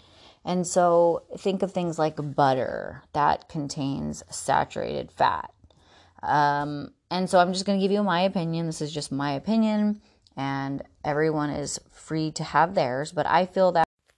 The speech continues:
there are certain saturated fats that just really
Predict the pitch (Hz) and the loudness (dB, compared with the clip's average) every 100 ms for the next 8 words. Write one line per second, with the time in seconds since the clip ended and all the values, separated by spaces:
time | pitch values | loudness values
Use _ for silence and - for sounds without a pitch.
0 | _ _ _ _ - 185 170 - - 180 | _ _ _ _ 0 2 2 0 -4 -2
1 | 165 - 147 147 165 - - 147 - 151 | -2 -4 -4 -6 -8 -10 -6 -6 -6 -10
2 | 139 135 - 170 135 131 - 139 - 147 | -8 -6 0 2 2 -2 -6 -8 -6 -8
3 | 139 - 151 143 147 | -8 -10 -8 -4 -4